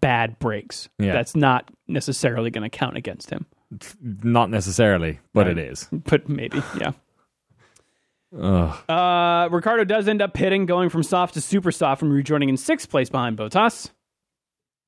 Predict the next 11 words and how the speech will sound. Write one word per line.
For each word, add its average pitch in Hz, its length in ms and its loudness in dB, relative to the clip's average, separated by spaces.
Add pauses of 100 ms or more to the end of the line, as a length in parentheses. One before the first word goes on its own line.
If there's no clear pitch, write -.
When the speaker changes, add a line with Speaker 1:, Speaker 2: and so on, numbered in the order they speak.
(180)
Speaker 1:
Uh, 117 220 0
it 127 100 0
is 131 100 0
now 151 240 2
Rosberg 175 800 0
in 147 560 2
front, 160 720 0 (840)
followed 123 180 2
by 120 100 4
Hamilton, 147 440 2
Vettel, 147 500 0